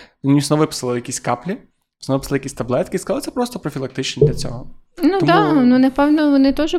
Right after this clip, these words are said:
Speaker 2: просто, знаєш, хочуть задіяти цей <laughs> ефект плацебо, можливо, типу, вони вписують тобі, ля, якісь вітамінки, типу, щоб ти відчув себе краще.
Speaker 1: Ну от, але з терапевтом просто, не знаю, в мене ще якесь оце дивне, при тому, що ми дуже багато пропагуємо ход-, ходіння до терапевтів, я особисто дуже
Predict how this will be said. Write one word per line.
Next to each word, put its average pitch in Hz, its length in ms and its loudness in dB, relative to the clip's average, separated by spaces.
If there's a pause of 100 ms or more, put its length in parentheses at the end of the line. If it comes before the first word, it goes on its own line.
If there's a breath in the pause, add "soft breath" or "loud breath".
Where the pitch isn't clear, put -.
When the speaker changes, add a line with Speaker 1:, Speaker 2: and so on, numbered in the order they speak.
Speaker 2:
просто, 240 340 -2
знаєш, 208 420 0
хочуть 190 400 -6
задіяти 190 500 -2
цей 208 160 0
<laughs> - 80 4
ефект 208 360 2
плацебо, 190 480 0
можливо, 185 480 -4
типу, - 240 -10
вони 170 220 -6
вписують 185 480 -8
тобі, 185 300 -6
ля, - 60 -4
якісь 202 360 -8
вітамінки, 190 560 -6
типу, - 260 -14
щоб - 220 -10
ти 180 120 -8
відчув 175 320 -10
себе - 220 -10
краще. - 480 -6 (300)
Speaker 1:
Ну 151 140 0
от, 120 140 0
але 131 120 -4
з - 80 -10
терапевтом 190 560 -2
просто, 180 460 -4
не 156 80 -4
знаю, 160 180 4
в - 20 4
мене 156 140 4
ще - 140 -2
якесь 196 240 -6
оце 175 260 0 (380 loud breath)
дивне, 151 560 2
при - 80 -14
тому, 170 200 2
що 160 140 -2
ми 151 100 0
дуже 151 140 -4
багато 147 280 2
пропагуємо 139 920 -4
ход-, 120 180 -6
ходіння 120 360 -4
до 123 60 -6
терапевтів, 120 560 -6
я 139 120 4
особисто 127 500 -6
дуже 131 340 -8